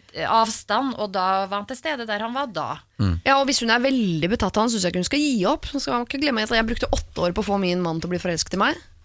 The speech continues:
Speaker 2: Neida, og det, men det, det skal hun absolutt ikke. Eh, det skal hun absolutt ikke, og så synes jeg ikke hun skal være liksom, hun skal kanskje ikke være for keen.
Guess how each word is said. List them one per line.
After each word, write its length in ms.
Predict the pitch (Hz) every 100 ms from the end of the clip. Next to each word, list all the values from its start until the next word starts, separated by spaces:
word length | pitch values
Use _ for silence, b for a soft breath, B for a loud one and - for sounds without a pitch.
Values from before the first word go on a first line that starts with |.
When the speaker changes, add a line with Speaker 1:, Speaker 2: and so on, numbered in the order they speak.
| - -
Speaker 2:
Neida, 160 | 131 - - 117 117
og 260 | 123 110 104
det, 140 | 82 82 82
men 220 | 101 113 110
det, 140 | 110 160 151
det 140 | 131 156
skal 220 | - 127
hun 180 | 135 135
absolutt 540 | 113 - - 120 120 -
ikke. 240 | 127 - 101 b b b b
Eh, 480 | - 113 117 113 113
det 60 | 113
skal 140 | 135 113
hun 60 |
absolutt 280 | 104 - 113
ikke, 280 | 117 117 139 -
og 100 | 117
så 140 | 123
synes 180 | 117 120
jeg 160 | 123 120
ikke 140 | 76
hun 60 | 92
skal 140 | - 107
være 240 | 82 87
liksom, 600 | 85 - 85 85 82 85
hun 160 | - 92
skal 220 | - 101
kanskje 300 | - 98 -
ikke 100 | - 87
være 160 | 87
for 300 | - - 82 85 92 - _ -
keen. 240 | 117 127